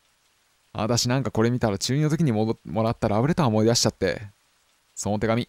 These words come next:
あんまりすごいんでクラスの女子で回し読みの件にしたんですけど、その時の純情くんにはいい修行になったと思いますよ。お前みたいなやつがいるから死ぬやつがいるんだよ。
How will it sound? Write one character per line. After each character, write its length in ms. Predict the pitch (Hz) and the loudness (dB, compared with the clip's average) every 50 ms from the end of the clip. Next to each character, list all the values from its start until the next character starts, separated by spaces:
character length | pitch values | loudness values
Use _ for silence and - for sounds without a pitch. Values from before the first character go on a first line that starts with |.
| _ - | _ -8
あ 100 | - 101 | -6 -4
ん 80 | 110 123 | -2 0
ま 80 | 135 | 0
り 80 | 135 143 | 0 0
す 160 | 131 - 143 | 0 0 2
ご 100 | 139 160 | 2 2
い 40 | 156 | 2
ん 20 | |
で 100 | 123 104 | 2 0
ク 80 | 104 - | 2 2
ラ 120 | 127 143 | 2 2
ス 80 | 127 117 | 2 2
の 80 | 107 107 | 0 2
女 100 | 107 117 | 0 0
子 80 | 107 | 0
で 80 | 110 95 | 0 0
回 180 | 92 101 123 | 0 0 0
し 40 | 139 | 2
読 140 | - 156 151 | 2 2 2
み 60 | 151 | 2
の 60 | 151 | 2
件 180 | 147 - 170 160 | 2 2 2 2
に 80 | 135 113 | 2 0
し 60 | - | 0
た 100 | - 117 | 0 0
ん 60 | 117 | 0
で 60 | 104 | 0
す 80 | 104 - | -2 -2
け 80 | 110 | -2
ど、 80 | 82 92 | -4 -2
そ 120 | - 120 | 0 0
の 60 | 131 147 | 0 0
時 140 | 156 147 | 0 -2
の 100 | 127 107 | -2 -2
純 220 | 101 110 113 123 131 | -2 0 0 0 2
情 120 | 123 131 | 2 0
く 120 | 123 - 143 | 2 2 0
ん 20 | |
に 80 | 143 120 | 2 2
は 80 | 90 | 2
い 80 | 101 135 | 2 2
い 60 | 165 | 2
修 160 | 147 - 127 | 2 4 4
行 80 | 120 110 | 4 4
に 80 | 107 | 4
な 80 | 110 123 | 4 2
っ 60 | 139 | 2
た 120 | - 170 143 | 2 2 4
と 80 | 120 | 4
思 100 | 110 110 | 4 4
い 20 | 117 | 4
ま 100 | 123 139 | 4 4
す 80 | - 120 | 6 6
よ。 100 | 101 95 | 6 6
お 60 | 113 | 6
前 160 | 135 156 185 | 6 6 6
み 80 | 190 196 | 6 8
た 100 | 196 175 | 10 10
い 40 | |
な 80 | 147 135 | 10 10
や 60 | 135 - | 6 6
つ 80 | - | 6
が 40 | 131 | 8
い 80 | 127 156 | 10 10
る 80 | 180 | 10
か 60 | - | 10
ら 80 | 202 180 | 10 8
死 100 | - - | 8 8
ぬ 60 | 143 147 | 8 10
や 80 | 151 | 10
つ 80 | 151 156 | 10 10
が 60 | 139 | 10
い 60 | 127 | 8
る 100 | 135 143 | 8 8
ん 40 | 143 | 8
だ 80 | 139 131 | 8 8
よ。 300 | 131 131 120 107 - | 8 8 6 4 2